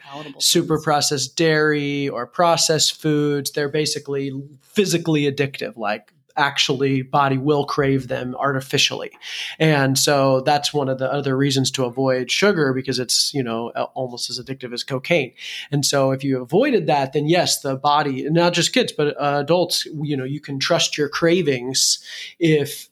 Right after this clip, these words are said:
Speaker 2: uh, if you've avoided those, those addictive foods. Um, another one, but if you, then you can just really just eat what you want and l-, trust the kid to eat as much or of what they want.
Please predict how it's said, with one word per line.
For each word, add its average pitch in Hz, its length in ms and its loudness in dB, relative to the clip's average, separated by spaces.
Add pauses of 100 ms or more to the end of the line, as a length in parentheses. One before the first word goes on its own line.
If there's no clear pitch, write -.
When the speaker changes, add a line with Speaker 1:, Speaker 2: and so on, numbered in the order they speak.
Speaker 2:
uh, 139 300 0
if 147 120 0
you've 147 180 -2
avoided 135 500 2
those, 127 460 2
those 127 220 -2
addictive 123 360 -10
foods. 131 520 -2
Um, 123 400 -12
another 147 320 2
one, 143 160 2
but 147 220 2
if 139 340 2
you, 135 220 2
then 147 240 4
you 135 140 2
can 135 100 -6
just 127 240 -6
really 131 240 0
just - 340 -6
eat 151 140 0
what 139 240 0
you 135 80 2
want 143 160 4
and 135 180 2
l-, 135 140 -8
trust - 280 2
the 135 60 -4
kid 147 280 0
to 139 80 -4
eat 139 180 -2
as 135 160 0
much 139 420 2 (260)
or 143 200 2
of 135 120 -2
what 135 180 -4
they 131 100 -4
want. 131 460 0